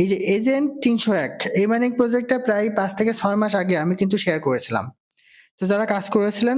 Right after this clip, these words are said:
তাদের জন্য কনগ্রাচুলেশন, তারা কিন্তু already একটা লিস্টিং ডেট কিন্তু দিয়ে দিছে। এ সম্পর্কে তারা একটা আপডেট দিয়ে দিছে, তো আপডেটটা আমি আপনার সাথে একটু শেয়ার করি। তো আপডেটটা পাওয়ার জন্য সরাসরি আপনি Telegram চ্যানেলে চলে আসবেন। আসার পরে এইখানে দেখেন এই যে তিনশো এক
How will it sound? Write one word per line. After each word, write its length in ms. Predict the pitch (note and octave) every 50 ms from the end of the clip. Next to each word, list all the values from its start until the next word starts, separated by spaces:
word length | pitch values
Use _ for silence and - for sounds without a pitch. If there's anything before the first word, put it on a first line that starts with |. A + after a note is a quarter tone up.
| C#4
তাদের 260 | C4 A3+ F#3 F3+ F#3 F#3+ F#3+
জন্য 120 | F#3+ G3 F#3+ F#3+
কনগ্রাচুলেশন, 560 | F3+ F3+ F#3 F3+ - - G3 G3 F#3+ G#3+ A#3 C4+ B3+
তারা 140 | A3+ F#3 F3 E3+
কিন্তু 160 | F#3 F3 F3 F#3 F3
already 260 | E3+ E3+ F3 F3+ F#3 F3+
একটা 120 | F3+ F#3 F3+
লিস্টিং 300 | F3 E3 E3+ - F3 E3
ডেট 160 | D#3+ E3 D#3+ D#3+ -
কিন্তু 160 | E3+ D#3+ E3+ F3 G3
দিয়ে 120 | G3 E3 C#3
দিছে। 200 | C3+ - A#2+ A2+ - _ - - - - - - F3+
এ 20 | F#3+ G#3
সম্পর্কে 280 | G#3 G3+ G#3+ A3 A3 A#3+
তারা 160 | A3+ G#3+ F#3+ F#3+
একটা 160 | F#3+ F#3+ F#3 F3
আপডেট 220 | F3 F3 F#3 F#3 F#3 F#3+
দিয়ে 120 | F#3+ F#3+
দিছে, 160 | G#3 G3+ A#3 A#3 A3
তো 40 | G3 F3+
আপডেটটা 260 | F3 F3+ F3 F3 F3 F3
আমি 80 | F3 F3 E3+
আপনার 160 | E3+ F3 E3+ F3
সাথে 140 | E3+ E3+ E3+
একটু 120 | - - F3+
শেয়ার 200 | - F3+ E3+ F3 G3
করি। 140 | G3 A3 C4+ C#4+ - - _ _ _ _ _ _ _ _ _ _ -
তো 20 | F#3+ F#3+
আপডেটটা 280 | G3 A3 A3+ B3 C4 A#3
পাওয়ার 220 | A#3 A3+ A3 B3 B3
জন্য 140 | B3+ A3+ G3+ G3 G3
সরাসরি 400 | G3 G3 G3+ G3+ G3 G#3 A#3 A3+
আপনি 180 | G#3+ A3 A3+ A3 A3
Telegram 280 | G3+ G3 G3 G3 F#3+ F#3+
চ্যানেলে 240 | G3 F#3+ F3+ F3 F3
চলে 200 | F3 B3 A3+ G3
আসবেন। 280 | D3+ C#3 B2+ C3 A#2 G#2+ B2 - _ _ _ _ _ _ _ _ _ _ _ _ _ _ _ _ _ _ _ _ _ _ - - - - _ - F3+
আসার 200 | G3 G3+ A#3+ C#4 C#4 -
পরে 200 | G#3 F#3+ G3 A#3+ D4 - - - G#3
এইখানে 240 | G3+ - A3 G#3+ G3
দেখেন 320 | F3+ E3 E3+ - G#3+ C#4 D#4+ E4 - - - - - -
এই 140 | F#3+ B3+ B3+ C4+
যে 60 | C#4 C4+ C4
তিনশো 240 | A#3+ A3+ A3+ B3+ A3+ G#3+
এক 40 | G#3+